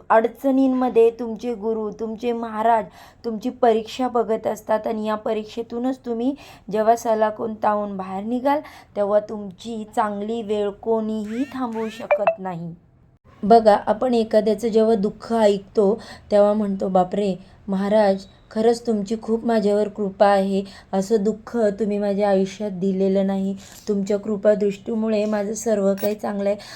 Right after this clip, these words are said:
असं आयुष्यामध्ये कित्येक लोक आहेत ते अत्यंत दुःखी आहेत किंवा त्यांच्या आयुष्यामध्ये फार मोठ्या प्रमाणावर दुःख आहे,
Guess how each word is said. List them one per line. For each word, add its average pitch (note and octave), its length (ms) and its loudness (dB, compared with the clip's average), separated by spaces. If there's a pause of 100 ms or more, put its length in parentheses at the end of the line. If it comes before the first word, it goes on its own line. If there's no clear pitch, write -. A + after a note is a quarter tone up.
(140)
असं C4 280 2
आयुष्यामध्ये B3 920 0 (360)
कित्येक D#4+ 500 -6
लोक C#4 260 4
आहेत A#3+ 260 2
ते - 280 -10
अत्यंत A#3 720 0
दुःखी A3+ 480 0
आहेत G#3 260 -2 (100)
किंवा A3 180 0
त्यांच्या A3 360 0
आयुष्यामध्ये G#3+ 560 0
फार A#3 340 -2
मोठ्या A3+ 300 0
प्रमाणावर G#3+ 520 -4
दुःख G3+ 320 -4
आहे, G#3+ 160 4